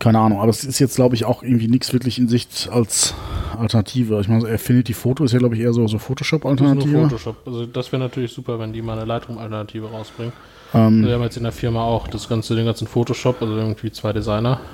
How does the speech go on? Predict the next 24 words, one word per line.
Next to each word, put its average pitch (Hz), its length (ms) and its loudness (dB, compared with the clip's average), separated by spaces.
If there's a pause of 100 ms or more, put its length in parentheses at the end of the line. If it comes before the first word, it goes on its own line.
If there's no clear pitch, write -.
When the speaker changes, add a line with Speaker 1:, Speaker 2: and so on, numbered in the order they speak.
(160)
Speaker 2:
und 113 340 -4 (680)
den 120 100 0
Photoshop - 480 0
wegge-, 123 520 0
Müll 123 180 2
weggetan 127 500 0
und, 113 260 -2 (340)
äh, 117 200 -4
haben 113 140 -4
dann 113 100 2
Speaker 1:
Ja, 98 60 6
komm, 107 180 4
Speaker 2:
die 104 80 6
Speaker 1:
Müll 117 120 8
ist 120 60 4
es 107 120 2
Speaker 2:
Affinity 120 220 6
Speaker 1:
nicht, 110 100 -2
also. 98 320 4 (380)
Speaker 2:
Ja, 127 120 4
was 127 140 2
heißt 120 180 0
Müll? 127 220 2
Ja, 117 80 0